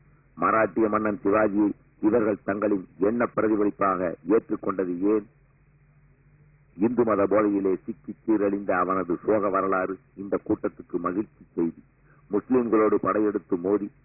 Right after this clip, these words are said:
இந்து சாம்ராஜ்யத்தை நிறுவியவன் சிவாஜி. அவன் நிறுவிய இந்து சாம்ராஜ்யத்திலே அவனுக்கே உரிமை இல்லை. காரணம், அவன் ஒரு பார்ப்பனாக பிறக்கவில்லை.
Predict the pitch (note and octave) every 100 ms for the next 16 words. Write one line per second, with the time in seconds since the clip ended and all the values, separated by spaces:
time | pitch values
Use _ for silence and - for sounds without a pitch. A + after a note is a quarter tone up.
0 | _ F#2+ A#2+ A#2 G#2+ G#2+ G#2 G2+ F#2 F#2+
1 | - F2+ F2 G#2 G2+ F#2+ F2 E2 - -
2 | F#2 F#2 E2 D2+ - _ _ - G2 G#2
3 | G#2 B2 C3+ B2 G#2+ G2+ B2+ B2 G#2 G#2
4 | G#2 F#2+ F2+ F#2+ - F2+ F2+ E2+ A2 A#2
5 | - A#2+ G2+ F#2 F#2+ F#2 E2+ D#2 C#2+ -
6 | G2+ G2 F2+ E2 F#2 G2 F#2 E2 - F#2
7 | G2+ - G#2 F#2+ E2 D#2+ D2+ _ - G2
8 | - E2+ D#2 C#2